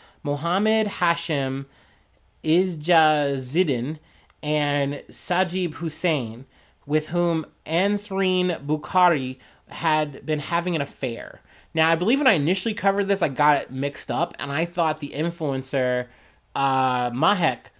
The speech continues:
was having the affair. So, it turns out I believe the mother was, and essentially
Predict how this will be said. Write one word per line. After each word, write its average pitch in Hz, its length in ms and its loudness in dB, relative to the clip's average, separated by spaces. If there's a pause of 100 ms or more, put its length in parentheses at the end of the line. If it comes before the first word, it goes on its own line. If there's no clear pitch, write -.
(100)
was 135 120 -4
having 139 360 0
the 123 100 -2
affair. 110 440 -8 (380)
So, 156 540 0
it 139 100 -10
turns 220 280 0
out 202 80 4
I 180 60 4
believe 151 200 -4
the 127 80 0
mother 131 400 0
was, 294 560 2 (360)
and 170 120 2
essentially 180 880 2